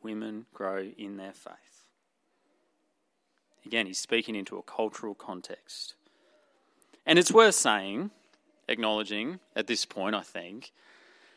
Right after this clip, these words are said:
that as much as we will find verses in Scripture that, uh, seem to, uh, shrink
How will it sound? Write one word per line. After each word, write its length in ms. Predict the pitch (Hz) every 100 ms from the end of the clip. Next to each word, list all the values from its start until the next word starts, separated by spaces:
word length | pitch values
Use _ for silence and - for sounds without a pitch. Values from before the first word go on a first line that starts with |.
| _ _ _ _ _ _ _
that 280 | 120 135 131 - - _ -
as 160 | 156 135
much 300 | 165 220 -
as 200 | 196 131
we 160 | 147
will 180 | 151 139
find 460 | - 135 131 135 127
verses 500 | 113 117 113 123 107
in 100 | 107
Scripture 720 | - - 98 - 90 90 107 123 _
that, 300 | - 101 98 - _
uh, 240 | 101 98 101
seem 460 | - 131 131 135
to, 400 | 123 127 113 107 101 - _
uh, 380 | 104 101 98 98 - _ _ - 190
shrink 680 | - - - 127 127 - -